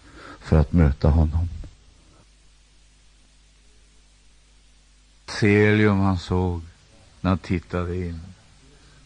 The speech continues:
Det fanns inga, fanns det inga krukor eller.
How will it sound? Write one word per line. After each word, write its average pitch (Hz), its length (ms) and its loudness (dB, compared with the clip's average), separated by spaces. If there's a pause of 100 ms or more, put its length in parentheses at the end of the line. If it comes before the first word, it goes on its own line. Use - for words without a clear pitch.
Det 92 120 -10
fanns 90 540 -6
inga, 82 420 -6 (1040)
fanns 101 280 -10 (120)
det 98 100 -10
inga 104 340 -12
krukor 90 1000 -6
eller. 80 280 -4